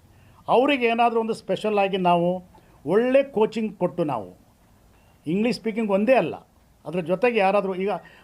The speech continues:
ಮಾಸ್ಟರ್ ಡಿಗ್ರಿ ಮಾಡಿರ್ತಕ್ಕಂಥ ಯಾರೋ ಪ್ರೊಫೆಸರ್ ಇರ್ತಾರೆ, ಅಂಥವ್ರನ್ನ ಕರೆಸಿ ಆ ಸಬ್ಜೆಕ್ಟ್ಗಳ ಬಗ್ಗೆ ಟೀಚ್ ಮಾಡೋದು, ಅಥವಾ ಮುಂದೆ ಅವರು ಏನಾದರೂ ಒಂದು ಕೆಲ್ಸಕ್ಕೆ ಸೇರ್ಬೇಕಂತಂದ್ರೆ ಈಗ ಬಿ ಎಸ್ ಸಿ ಓದ್ತಕ್ಕಂಥವನೇ ಕೆ ಎಸ್ ಬರೀಬೇಕು ಅಂತ ಮನಸ್ಸು ಬರ್ಬೋದು,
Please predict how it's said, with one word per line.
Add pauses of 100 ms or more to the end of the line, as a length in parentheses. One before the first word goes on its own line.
ಮಾಸ್ಟರ್
ಡಿಗ್ರಿ
ಮಾಡಿರ್ತಕ್ಕಂಥ
ಯಾರೋ
ಪ್ರೊಫೆಸರ್
ಇರ್ತಾರೆ, (220)
ಅಂಥವ್ರನ್ನ
ಕರೆಸಿ
ಆ
ಸಬ್ಜೆಕ್ಟ್ಗಳ
ಬಗ್ಗೆ
ಟೀಚ್
ಮಾಡೋದು, (480)
ಅಥವಾ
ಮುಂದೆ
ಅವರು (260)
ಏನಾದರೂ
ಒಂದು
ಕೆಲ್ಸಕ್ಕೆ
ಸೇರ್ಬೇಕಂತಂದ್ರೆ (520)
ಈಗ
ಬಿ
ಎಸ್
ಸಿ
ಓದ್ತಕ್ಕಂಥವನೇ
ಕೆ
ಎಸ್
ಬರೀಬೇಕು
ಅಂತ
ಮನಸ್ಸು
ಬರ್ಬೋದು,